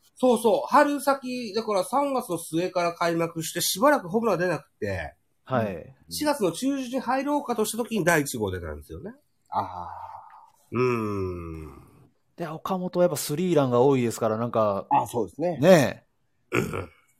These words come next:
Speaker 2: 甲子園でのスリーランとかなんか痺れましたよね、一回ね。
Speaker 1: <laughs>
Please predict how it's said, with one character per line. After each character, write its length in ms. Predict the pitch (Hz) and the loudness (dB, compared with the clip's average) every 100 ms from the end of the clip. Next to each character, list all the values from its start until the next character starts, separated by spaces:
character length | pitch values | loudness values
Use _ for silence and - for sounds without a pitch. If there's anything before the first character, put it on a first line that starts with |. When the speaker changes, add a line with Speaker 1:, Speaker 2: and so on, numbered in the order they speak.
| - | -12
Speaker 2:
甲 260 | - 160 | -4 -2
子 160 | 160 208 | -2 -2
園 100 | 190 | -2
で 100 | 151 | -2
の 120 | 127 | -2
ス 200 | 120 151 | -6 -6
リ 120 | 165 | -2
ー 60 | 151 | -2
ラ 60 | |
ン 60 | 127 | -2
と 100 | 110 | -4
か 80 | 110 | -6
な 80 | 117 | -6
ん 20 | |
か 60 | |
痺 280 | 117 - 190 | -6 -6 -2
れ 120 | 233 | 0
ま 80 | 226 | 0
し 100 | 214 | 0
た 80 | 151 | 0
よ 80 | 117 | 0
ね、 100 | 107 | -2
一 60 | - | -4
回 220 | - 208 | -2 0
ね。 300 | 190 - - | 0 0 0
Speaker 1:
<laughs> 120 | 160 | -2